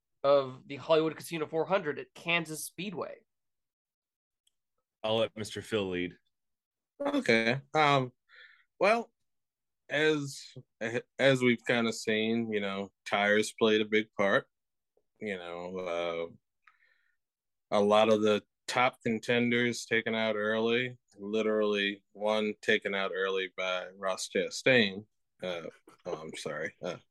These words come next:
Speaker 3: <laughs> but, uh, yeah, no, it was a good race, you know, especially I would say the last, last two stages. You know, uh, there were a little bit of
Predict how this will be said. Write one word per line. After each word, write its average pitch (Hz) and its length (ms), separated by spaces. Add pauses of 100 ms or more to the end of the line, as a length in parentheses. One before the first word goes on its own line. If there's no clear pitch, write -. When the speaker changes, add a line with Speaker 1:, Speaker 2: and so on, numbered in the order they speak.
(680)
Speaker 3:
<laughs> - 80 (480)
but, - 360
uh, 120 260 (560)
yeah, 120 400 (140)
no, 208 320 (100)
it 208 180 (240)
was 160 220
a 139 120 (160)
good 156 240
race, 165 520
you 135 140
know, 123 180
especially 147 720
I 120 280
would 113 260
say 117 500
the 101 380
last, 107 920 (440)
last 143 360
two 131 160
stages. 95 760 (540)
You 104 120
know, 98 300
uh, 92 540
there 98 200
were 107 460
a 85 100
little 104 340
bit 107 200
of 107 180